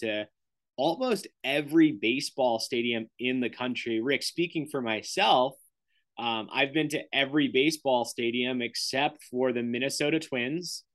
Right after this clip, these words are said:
and, and the, the Arizona Diamondbacks. I feel like that's really it. The only stadiums that I really haven't been to, and the Oakland Athletics, but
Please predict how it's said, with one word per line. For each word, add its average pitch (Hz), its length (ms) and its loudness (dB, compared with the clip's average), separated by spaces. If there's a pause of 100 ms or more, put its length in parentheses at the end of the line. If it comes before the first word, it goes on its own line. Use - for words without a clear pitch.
(440)
and, 123 640 2 (380)
and 131 320 0 (220)
the, 131 280 0
the 151 200 0 (260)
Arizona 156 400 2
Diamondbacks. 123 760 -4
I 120 40 -4
feel 185 180 -4
like 214 160 -2
that's - 240 -2
really 170 400 2
it. 190 240 -4
The 110 120 0
only 147 260 -2
stadiums 156 460 -4
that 117 100 -4
I 110 40 -2
really 139 260 -2
haven't 131 420 -2
been 143 240 -2
to, 139 220 2 (300)
and 190 200 2
the 185 120 6
Oakland 170 340 0
Athletics, 147 840 0
but 139 220 2